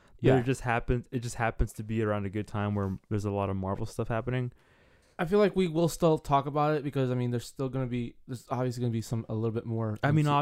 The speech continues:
Speaker 2: C U
Speaker 1: obviously,
Speaker 2: films.
Speaker 1: obviously in the future,
Speaker 2: Yeah.
Speaker 1: if a new M C U film comes out, we'll talk about it. But, I mean, this isn't a strictly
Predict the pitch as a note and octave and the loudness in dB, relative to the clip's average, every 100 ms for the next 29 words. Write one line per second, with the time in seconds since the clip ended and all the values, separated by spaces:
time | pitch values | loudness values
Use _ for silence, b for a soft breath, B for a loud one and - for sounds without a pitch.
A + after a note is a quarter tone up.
0 | B2 B2+ A#2+ B2 B2 A#2+ A#2+ B2+ C3 A#2+ | 2 4 4 6 4 4 2 0 2 0
1 | A#2+ G#2+ - A2 - G2+ G2+ G2+ - B2 | -4 -6 -2 -4 -2 -4 -4 -8 -6 0
2 | A2 G2+ G#2+ G#2 G#2 G2+ - _ - A2+ | 2 2 2 2 2 0 -4 _ -6 -4
3 | G#2 G#2+ G#2+ A2+ G2+ G#2 G2+ G2 G2 - | -2 -2 -2 -2 -4 -2 0 0 -2 -4
4 | - - G#2+ G2+ F2+ F2+ F#2+ - G2+ F#2+ | -6 -4 -4 -2 0 0 0 0 0 0
5 | - _ _ _ _ _ _ - B2 A2+ | -4 _ _ _ _ _ _ -4 0 2
6 | G#2 G#2+ A2+ G#2 F2+ - F#2+ - - G#2+ | 2 0 0 0 -2 -2 -2 -2 -4 -2
7 | G2 - G2 | -2 -2 -4